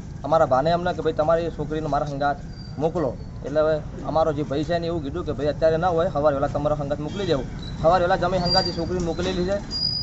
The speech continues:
બુકોલી આવેલા, બુકોલીથી પછી બે જા-, દિવસ પછી એવું થયું કે "ભાઈ, હજી ડોશીમાની કોઈ ભાળ મળતી નહીં." એટલે પછી પાછા મુર-, ઈરા મુના આવેલા. પછી એક દિવસ ગયો, ચાર દિવસ વધી ગયા, પૂનમ આવી ગઈ, પણ કોઈ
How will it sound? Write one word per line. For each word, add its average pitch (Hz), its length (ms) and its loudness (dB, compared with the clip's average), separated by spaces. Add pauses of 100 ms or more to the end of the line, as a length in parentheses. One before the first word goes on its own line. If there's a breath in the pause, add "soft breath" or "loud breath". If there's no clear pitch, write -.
(120)
બુકોલી 180 340 0
આવેલા, 190 220 4
બુકોલીથી 175 420 -2
પછી 175 260 0
બે 175 160 0
જા-, 180 300 0
દિવસ 170 280 -2
પછી 160 280 0 (500)
એવું 165 220 2
થયું 185 160 -2
કે 180 80 0
"ભાઈ, 170 180 0
હજી 165 200 0
ડોશીમાની 175 460 -2
કોઈ 170 120 -2
ભાળ 131 180 4
મળતી 170 300 0
નહીં." 165 240 0 (280)
એટલે - 200 -6
પછી 156 200 0
પાછા 156 280 2
મુર-, 156 280 -4
ઈરા 160 380 4 (260)
મુના 160 220 0
આવેલા. 180 280 4 (480)
પછી 160 280 0 (300)
એક 175 140 0
દિવસ 180 280 -2
ગયો, 185 200 2
ચાર 170 220 4
દિવસ 170 220 -2
વધી 160 260 -2
ગયા, 190 240 2
પૂનમ 175 260 -2
આવી 180 140 4
ગઈ, 185 140 -6
પણ 170 180 -2
કોઈ 165 260 0